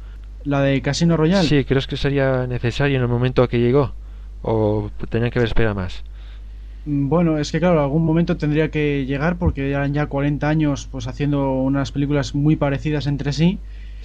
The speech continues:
Speaker 2: Sí.
Speaker 1: Y, y claro, estaba de moda, como ha dicho Ángel, estaba de moda el estilo que, que se ha visto en otras películas, como por ejemplo el caso Bourne. Y ya te digo, a mí el caso Bourne, pues, me gusta, eh, son unas películas que están muy bien, pero no tienen lo que, lo que a mí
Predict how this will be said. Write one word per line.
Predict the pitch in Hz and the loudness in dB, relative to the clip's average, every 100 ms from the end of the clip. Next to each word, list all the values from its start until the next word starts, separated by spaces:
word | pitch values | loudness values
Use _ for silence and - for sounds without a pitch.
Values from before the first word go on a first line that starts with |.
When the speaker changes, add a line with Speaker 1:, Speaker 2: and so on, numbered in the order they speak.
| - | -8
Speaker 2:
Sí. | 104 | -6
Speaker 1:
Y, | 117 143 131 123 123 - | -2 -2 0 -2 -4 -4
y | 123 | 0
claro, | 160 151 | 2 2
estaba | 127 - 151 151 | 0 0 2 2
de | 151 | 2
moda, | 160 160 | 4 2
como | 135 143 | 2 0
ha | |
dicho | 151 147 151 | 0 0 0
Ángel, | 160 - 175 180 | 0 2 0 0
estaba | 165 135 113 143 147 | -4 -8 -4 -2 0
de | 143 | 2
moda | 160 147 | 2 2
el | 127 | -2
estilo | 113 160 156 135 | -4 0 0 0
que, | 139 127 120 123 117 | -2 -2 -4 -8 -8
que | 123 | -6
se | 139 | 0
ha | 143 | 0
visto | 156 139 | 0 0
en | 135 | 0
otras | 139 139 | 0 -2
películas, | 139 156 170 185 | 0 2 2 0
como | 147 | 0
por | 127 | -2
ejemplo | 131 135 135 | 0 0 0
el | |
caso | 143 135 | 0 0
Bourne. | 151 165 185 233 - - - - - - | 2 4 4 0 -6 -14 -14 -14 -10 0
Y | 151 135 131 127 | 2 4 2 2
ya | 131 139 | 0 2
te | |
digo, | 165 | 2
a | 139 | 4
mí | |
el | 131 | 2
caso | 139 143 | 0 2
Bourne, | 156 151 127 | 4 4 0
pues, | 120 113 | -2 -2
me | 123 | -2
gusta, | 123 170 175 202 220 208 | 2 2 2 0 2 2
eh, | 139 123 123 123 123 | 0 -2 -4 -6 -6
son | 135 | -2
unas | 135 120 | -2 -2
películas | 135 123 | -4 -4
que | 123 | -4
están | 143 | 0
muy | 139 143 | 2 4
bien, | 170 214 - - - - - - - | 4 2 -4 -14 -16 -14 -14 -6 0
pero | 156 175 208 - - | 2 4 2 -4 -6
no | 151 147 170 165 | -2 2 2 2
tienen | 170 175 190 185 | 2 4 4 2
lo | 156 | 0
que, | - 143 135 135 | -2 -4 -4 -4
lo | 135 | -6
que | 127 | -2
a | 135 | 0
mí | 165 | 0